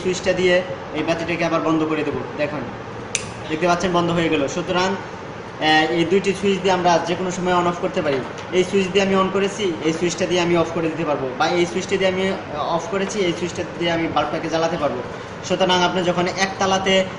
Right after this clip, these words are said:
সি-, একতলার সিঁড়িতে বাল্বটি জ্বালিয়ে, আহ, তিনতলায় আসবেন, তখন তিনতলায় এসে আবার বন্ধ করে দিতে পারবেন অতি সহজে। সুতরাং দেখা যাচ্ছে এই সুইচ দুইটি যদি দুইটা রুমে বসানো থাকে, তাহলে দুইটা রুম থেকে এই বাতিটাকে কন্ট্রোল করা যাবে। তো আজকে এই ছিল আমার টিউটোরিয়াল। আশা করি সকলেই বুঝতে পারছেন,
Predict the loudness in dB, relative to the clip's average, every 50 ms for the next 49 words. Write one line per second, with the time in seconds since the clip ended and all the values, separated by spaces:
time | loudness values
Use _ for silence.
0 | -10 -8 -8 -6 -4 -4 -2 -2 -2 0 2 2 4 4 4 2 2 2 2 4
1 | 4 4 4 4 4 4 4 2 4 4 6 6 8 8 8 6 6 4 0 2
2 | 4 4 4 4 2 0 0 2 2 2 4 4 4 4 4 2 0 0 0 -2
3 | -2 -2 -2 -2 -2 -4 -2 -2 0 0 2 2 0 0 0 2 4 4 4 4
4 | 4 4 4 2 2 0 -2 -2 -2 2 2 2 2 2 0 -2 -4 -6 -10 -12
5 | -12 -6 -6 -4 -2 -2 0 4 6 6 6 6 2 -2 -4 -6 -10 -12 -12 -12
6 | -8 -4 -4 2 4 6 6 6 4 2 -2 -4 -8 -10 -12 -6 -2 -2 0 2
7 | 2 2 2 2 2 2 2 2 2 2 4 4 4 2 0 -2 0 0 2 2
8 | 2 2 2 0 0 0 2 0 0 0 2 0 2 2 2 2 2 0 0 0
9 | -2 -2 -2 -2 -2 -2 -2 0 2 2 4 4 2 2 0 -4 -8 -10 -12 -4
10 | 0 0 2 4 4 4 4 2 2 0 -2 -2 0 2 2 2 4 4 2 2
11 | 2 2 0 0 2 0 0 0 -2 -2 0 -2 0 4 4 4 6 6 4 4
12 | 2 0 -2 -4 -8 -12 -12 0 2 4 4 4 4 2 2 4 4 6 6 6
13 | 6 4 2 4 4 6 6 6 4 4 4 2 4 4 4 6 6 6 6 6
14 | 2 0 0 0 0 0 0 0 -2 0 2 2 2 2 0 -2 2 2 2 2
15 | 4 2 0 0